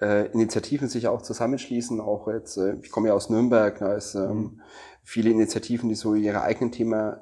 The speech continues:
Speaker 1: Themenfelder erst bearbeitet haben, die dann durch einen Ratentscheid so zusammengefunden haben. Und meine große Hoffnung ist, ähm, dass letztendlich auch durch solche Netzwerke wie Driversity oder andere, ähm,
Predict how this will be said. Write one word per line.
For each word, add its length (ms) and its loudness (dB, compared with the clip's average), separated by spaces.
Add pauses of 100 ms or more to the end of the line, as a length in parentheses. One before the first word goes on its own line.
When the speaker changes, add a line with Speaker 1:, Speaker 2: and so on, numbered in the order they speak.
(100)
Speaker 1:
Themenfelder 580 2
erst 220 -6
bearbeitet 580 -4
haben, 120 -4
die 80 -2
dann 140 0
durch 200 -2
einen 100 0
Ratentscheid 720 -4
so 120 -10
zusammengefunden 920 -4
haben. 380 -2 (580)
Und 260 -6
meine 240 6
große 380 0
Hoffnung 320 0
ist, 360 -6
ähm, 300 -2
dass 200 -2
letztendlich 320 -4
auch 140 -2
durch 140 -8
solche 200 -4
Netzwerke 500 -2
wie 60 -6
Driversity 760 -2 (480)
oder 280 -2
andere, 680 2
ähm, 540 -2